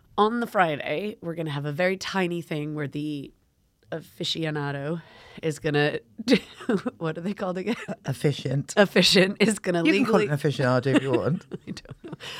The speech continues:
Speaker 1: Uh, they're gonna do, like, the legal signing bit, uh, and, but that'll be in the pub that's on site, but the pub only holds sixteen people. So it's, like, tiny. In jeans and a t-shirt is what, like, it's gonna be very much jeans, t-shirt, nothing dressy,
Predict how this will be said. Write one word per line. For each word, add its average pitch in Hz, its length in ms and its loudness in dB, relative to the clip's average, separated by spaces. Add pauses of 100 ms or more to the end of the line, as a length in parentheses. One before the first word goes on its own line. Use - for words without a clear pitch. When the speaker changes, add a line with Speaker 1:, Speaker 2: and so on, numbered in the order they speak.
(160)
Speaker 1:
Uh, 180 180 6
they're 196 160 4
gonna 196 200 4
do, 180 240 4
like, 165 240 0
the 165 80 0
legal 156 340 0
signing 156 340 -2
bit, 143 340 -4
uh, 143 540 4
and, 151 160 -2
but 151 120 0
that'll 151 200 4
be 147 640 -2 (100)
in 175 160 0
the 156 80 -4
pub 156 420 0
that's 160 180 -8
on 151 200 -4
site, 143 260 -8
but - 80 -16
the 147 60 -12
pub 160 320 -4
only 151 240 -4
holds 151 320 -8
sixteen 143 600 -10
people. - 400 -16 (600)
So - 180 -8
it's, 139 180 -12
like, 135 260 -12 (720)
tiny. 156 640 -8
In 156 260 -4
jeans 185 400 -2
and 180 100 0
a 165 60 0
t-shirt - 640 -4
is 147 220 -4
what, 139 360 0
like, 139 360 -4
it's - 160 -6
gonna 139 180 -4
be 147 100 0
very 160 320 4
much - 360 -4
jeans, 170 260 -4
t-shirt, 147 460 -8
nothing 156 320 -4
dressy, 143 360 -4